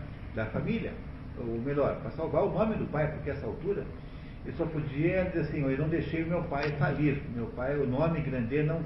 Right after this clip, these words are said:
foi sujo na praça." Na, naquela época essas coisas tinham diferença, entendeu? Hoje em dia não, mas naquela, naquela época era um negócio importante que não acontecesse isso. Portanto,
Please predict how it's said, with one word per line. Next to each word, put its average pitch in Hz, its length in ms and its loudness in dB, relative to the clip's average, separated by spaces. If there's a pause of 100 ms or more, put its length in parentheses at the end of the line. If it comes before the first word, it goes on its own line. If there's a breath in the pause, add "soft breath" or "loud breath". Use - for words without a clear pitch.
(100)
foi 139 200 0
sujo 139 380 -2
na 147 140 -2
praça." 104 360 -4 (1000 loud breath)
Na, 160 180 0
naquela 170 400 4
época 214 300 4
essas - 180 -2
coisas 214 320 6
tinham 214 160 0
diferença, 196 580 2
entendeu? 113 320 2
Hoje 226 200 6
em 226 80 0
dia 220 180 0
não, 202 220 4
mas 160 100 2
naquela, 180 240 0
naquela 196 360 0
época 214 200 0
era 226 180 2
um 233 60 0
negócio 208 400 2
importante 214 640 2
que 170 80 -4
não 151 80 -2
acontecesse 131 480 -4
isso. - 320 -8 (1000 loud breath)
Portanto, - 540 4